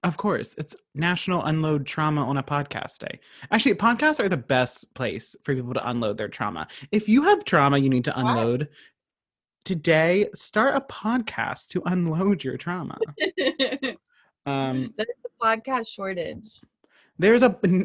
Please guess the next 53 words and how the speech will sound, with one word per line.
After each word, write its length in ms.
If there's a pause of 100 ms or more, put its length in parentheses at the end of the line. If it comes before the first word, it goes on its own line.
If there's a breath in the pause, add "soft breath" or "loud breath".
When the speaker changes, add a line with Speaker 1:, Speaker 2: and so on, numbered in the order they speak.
Speaker 1:
just 240
like 120
the 60
Speaker 2:
Nope. 120
Speaker 1:
coin 260
shortage, 540
there 180
is 80
a 40
Speaker 2:
Stop. 120
Speaker 1:
national 680
podcast 680
shortage 580
in 140
this 160
country. 500 (560)
Speaker 2:
Yeah. 300 (500 soft breath)
Speaker 1:
Um, 460
yeah, 220
it 60
doesn't 160
go 120
in 80
my 140
vault. 180
It 40
doesn't 140
go 60
in 100
any 140
vault. 220
I 80
think 160
this 180
episode 500
discussing 540
the 80
film 320
will 60
go 220
in 60
the 80
vault. 380 (600)
I 60
think 120
this 160
episode 400
will 80
stand 480
the 60
test 380
of 100
time. 640